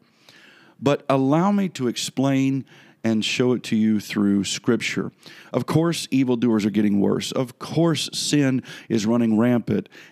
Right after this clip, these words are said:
and it's difficult in our world to determine, uh, you know, uh, when is Jesus coming? And we're so, we want it to happen because all of this is,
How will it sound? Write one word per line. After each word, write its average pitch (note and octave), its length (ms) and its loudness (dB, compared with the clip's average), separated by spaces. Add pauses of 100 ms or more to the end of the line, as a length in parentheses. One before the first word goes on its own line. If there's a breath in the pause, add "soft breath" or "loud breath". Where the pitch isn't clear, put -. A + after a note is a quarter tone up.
and A2+ 360 2
it's A2+ 240 -2
difficult A#2 800 -2 (240 loud breath)
in A#2 160 0
our A2+ 120 2
world A#2+ 560 2
to A#2+ 80 -2
determine, A#2 720 0 (280 loud breath)
uh, A2 260 0
you A#2 100 0
know, G#2+ 260 0
uh, E2+ 200 -4 (340)
when D#3 280 0
is D3 160 0
Jesus A2 420 0
coming? A#2+ 340 0
And G2+ 120 0
we're A2 100 2
so, D3+ 420 0
we A#2+ 220 0
want C#3 260 2
it E3+ 100 -2
to B2 100 -4
happen B2+ 500 -2
because A2+ 440 0
all D#3+ 300 0
of C3 100 -4
this A#2+ 200 -2
is, G#2 180 -2